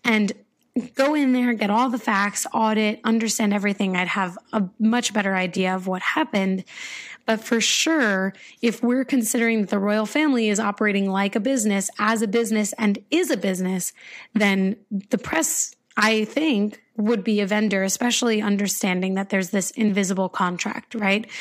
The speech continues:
And that we know that the press, and this is another fact, we know that the institution, um, and the press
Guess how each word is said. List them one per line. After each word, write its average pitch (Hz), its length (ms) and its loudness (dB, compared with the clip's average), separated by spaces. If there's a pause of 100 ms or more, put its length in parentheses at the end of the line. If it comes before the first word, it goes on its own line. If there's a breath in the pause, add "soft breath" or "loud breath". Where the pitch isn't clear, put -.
(340 loud breath)
And 214 180 4
that 196 240 -2
we 220 220 2
know 214 580 2
that 196 220 -4
the 185 60 -12
press, - 440 -2 (140)
and 196 400 0
this 202 160 0
is 202 60 0
another 254 260 2
fact, 185 340 -2 (300 loud breath)
we 226 200 2
know 214 460 2
that 196 300 -4 (180)
the 214 180 2
institution, 214 880 0 (520 loud breath)
um, 196 320 2 (180)
and 226 360 2
the 202 160 -4
press 214 560 0